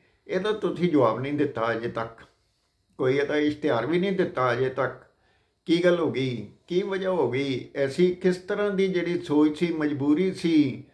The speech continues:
ਜਿਹੜੀ ਇੱਕ ਕੈਦ ਦੀ ਵਿਵਸਥਾ ਵਿੱਚ ਜਾ ਕੇ ਪੈ ਗਈ? ਤੇ ਇਹਦੇ ਵਿੱਚ ਤੁਹਾਨੂੰ ਇੱਕ ਗੱਲ ਹੋਰ ਦੱਸ ਦਿਆਂ, ਚੰਡੀਗੜ੍ਹ ਯੂ ਟੀ ਪੁਲਿਸ ਦੇ ਵਿੱਚ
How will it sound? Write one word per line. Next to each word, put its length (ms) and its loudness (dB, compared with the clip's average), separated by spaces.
ਜਿਹੜੀ 580 4
ਇੱਕ 300 0
ਕੈਦ 360 0
ਦੀ 200 2
ਵਿਵਸਥਾ 560 0
ਵਿੱਚ 300 0
ਜਾ 260 2
ਕੇ 160 0
ਪੈ 240 0
ਗਈ? 300 6
ਤੇ 200 -8
ਇਹਦੇ 240 0
ਵਿੱਚ 340 -2
ਤੁਹਾਨੂੰ 480 -2
ਇੱਕ 220 0
ਗੱਲ 140 2
ਹੋਰ 300 -6
ਦੱਸ 200 0
ਦਿਆਂ, 260 -4
ਚੰਡੀਗੜ੍ਹ 520 8
ਯੂ 180 4
ਟੀ 200 -2
ਪੁਲਿਸ 500 0
ਦੇ 140 4
ਵਿੱਚ 460 0